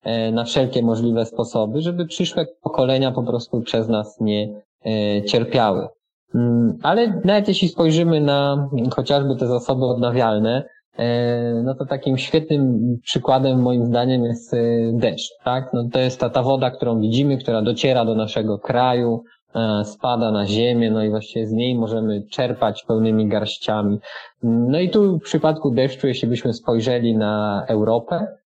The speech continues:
no to okaże się, że Polska jest gdzieś, rzeczywiście gdzieś na szarym końcu, jeśli chodzi o ten średni opad roczny. Są miejsca w Polsce, gdzie on nie przekracza pięciuset milimetrów słupa wody rocznie,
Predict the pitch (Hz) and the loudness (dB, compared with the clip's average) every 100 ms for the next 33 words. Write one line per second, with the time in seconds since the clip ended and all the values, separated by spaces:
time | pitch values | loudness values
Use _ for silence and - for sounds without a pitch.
0 | _ 143 185 165 151 147 143 156 151 139 | _ -4 -2 -2 0 0 0 0 0 0
1 | 127 127 131 - 156 143 131 135 131 127 | 0 0 0 0 0 2 0 0 -2 0
2 | 123 127 143 123 123 - 131 123 123 127 | -2 0 0 0 -2 -6 -4 -2 -2 0
3 | 190 180 - 120 104 113 117 110 113 110 | 2 2 0 -2 -2 -2 0 0 0 0
4 | 110 107 - 113 110 110 98 - 101 110 | 0 -2 -2 -4 0 0 0 -2 -2 0
5 | 107 - - 127 151 _ _ - 139 131 | 0 0 0 0 -2 _ _ -4 0 2
6 | 123 127 - 113 - 117 120 - 131 117 | 2 2 0 -2 2 0 0 -2 -2 2
7 | 110 113 117 113 120 120 117 117 120 - | 2 2 2 2 2 2 2 0 -2 0
8 | 110 - 117 139 120 117 113 113 101 110 | 0 0 -2 0 0 -2 -2 -2 0 2
9 | 113 113 113 107 120 127 - 113 107 101 | 2 2 0 -2 -2 -4 -2 0 2 2
10 | 107 101 101 101 - - 127 165 | 2 2 0 0 -2 0 0 -2